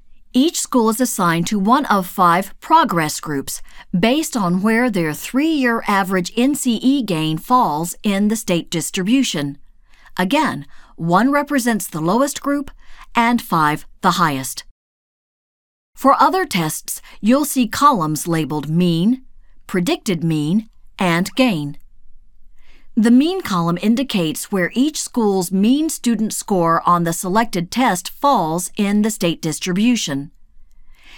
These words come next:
You'll find the mean student score displayed on each school's value-added report. As with the T cap report, schools are assigned to one of five achievement groups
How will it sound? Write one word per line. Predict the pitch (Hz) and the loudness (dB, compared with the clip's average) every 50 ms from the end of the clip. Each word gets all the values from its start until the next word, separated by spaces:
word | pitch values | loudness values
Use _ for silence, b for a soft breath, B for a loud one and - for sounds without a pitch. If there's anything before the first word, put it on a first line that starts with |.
| B B B B | B B B B
You'll | 226 254 262 269 262 | 4 4 4 4 2
find | 262 - 285 294 330 392 381 269 | 0 0 0 2 2 0 0 0
the | 240 | 2
mean | 202 208 214 220 226 214 202 | 2 4 4 4 2 2 0
student | - - - 233 226 208 202 185 - | 0 -2 -4 -2 -2 -2 -2 -4 -6
score | - - - 233 220 196 175 | -6 -4 -2 0 2 2 2
displayed | 170 170 170 - - - - 277 277 233 180 165 170 170 - - | 0 -2 -4 -4 -6 -4 0 0 2 2 2 0 -2 -2 -2 0
on | 185 175 180 180 180 - | 2 2 2 2 0 0
each | 262 277 262 - | 0 0 0 -4
school's | - - - 269 240 196 180 175 170 170 | -6 -4 -2 0 0 0 0 -2 -2 -2
value-added | 180 165 190 185 180 180 185 185 175 156 147 147 151 143 - | -2 0 2 2 2 2 2 2 2 2 0 0 -2 -4 -4
report. | 170 160 - - 226 214 175 143 139 - - _ - - - - - - - - B B B B B B B B B B B B B | -6 -6 -4 -2 -2 0 0 0 -4 -8 -14 _ -20 -20 -20 -20 -20 -20 -20 -20 B B B B B B B B B B B B B
As | - 254 247 254 240 233 | 2 4 4 4 2 2
with | 240 330 392 - - | 0 0 0 0 -2
the | 247 | -2
T | 214 - - 302 269 | -2 -2 -4 -4 -4
cap | - - 214 165 160 - - | -2 0 0 0 0 -2 -4
report, | 170 151 131 - 165 156 147 147 147 - B B B B B | -6 -6 -6 -4 -4 -2 -2 -2 -4 -6 B B B B B
schools | B - - - 277 277 302 330 320 330 | B -8 -4 0 0 2 2 2 0 0
are | 349 330 | 0 -2
assigned | 339 330 - - 202 170 160 160 160 165 165 | -2 -2 -2 -2 -2 0 0 0 0 -2 -2
to | - - 185 170 | -2 -2 -4 -2
one | 175 190 220 233 208 | 0 2 2 2 2
of | 170 160 - | 2 0 -4
five | - - 247 247 247 240 220 - - | -4 0 0 2 2 2 0 -2 -4
achievement | 190 180 - - - 302 311 294 - 202 165 - | -4 -4 -4 -4 -2 -2 -2 0 0 -2 -2 -2
groups | - - 156 151 151 151 - - | -4 -8 -6 -6 -6 -6 -8 -10